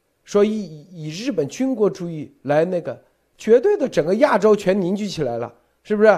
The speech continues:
啊，打日本鬼子，那多少人，是吧？勒紧裤腰带都要上。很多人说这题无解。艾丽，你说，你说有没有解啊？不，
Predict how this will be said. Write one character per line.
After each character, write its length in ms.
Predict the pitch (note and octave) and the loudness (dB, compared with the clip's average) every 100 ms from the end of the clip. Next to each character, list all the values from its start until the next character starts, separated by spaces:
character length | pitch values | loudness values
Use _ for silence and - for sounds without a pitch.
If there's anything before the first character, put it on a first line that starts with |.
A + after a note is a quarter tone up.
| - - _ _ - | 2 -18 _ _ -14
啊， 120 | C3 | -12
打 240 | - C#3 | -8 -4
日 200 | E3+ C#4 | -4 0
本 160 | A#3+ F3+ | 0 2
鬼 180 | E3+ A#2+ | 0 -2
子， 100 | B2+ | -6
那 240 | A3 - | -6 -6
多 180 | E3+ A3+ | 0 4
少 180 | A3+ D#3+ | 4 4
人， 380 | C3+ C3+ B2+ A#2 _ | 0 -4 -6 -12 _
是 100 | - | -4
吧？ 320 | F#3 F3 C3 - _ - | 0 2 0 -8 _ 0
勒 180 | G#3+ | 0
紧 140 | G3+ E3 | 2 -2
裤 120 | E3+ | 4
腰 140 | A#3+ | 4
带 180 | A3 C4+ | 6 2
都 120 | G3 | 4
要 80 | F#3 | 2
上。 240 | E3+ E3+ - _ _ _ _ _ | 2 -4 -6 _ _ _ _ _
很 140 | - C3+ | -8 -4
多 100 | D3 | -4
人 60 | |
说 100 | D3 | -4
这 200 | C#3+ D3 C#3 | -4 -6 -6
题 340 | - - E3+ | -14 -12 -10
无 220 | C#3+ D#3+ | -8 -10
解。 280 | - - - _ _ _ _ _ _ - | -10 -14 -18 _ _ _ _ _ _ -4
艾 140 | E3+ | -2
丽， 100 | F3 | -2
你 120 | F3 | -4
说， 180 | C#3 F#3+ | -4 -4
你 240 | D#3+ E3+ E3 | -2 -2 0
说 200 | C4+ C#4 | 2 2
有 140 | G3 | 2
没 100 | D3 | -2
有 100 | G3 | -2
解 240 | D#3+ B2 - _ | -2 -8 -10 _
啊？ 380 | B2+ C#3+ C#3 _ _ _ _ _ _ _ _ _ _ _ _ | -8 -6 -8 _ _ _ _ _ _ _ _ _ _ _ _
不， 100 | _ | _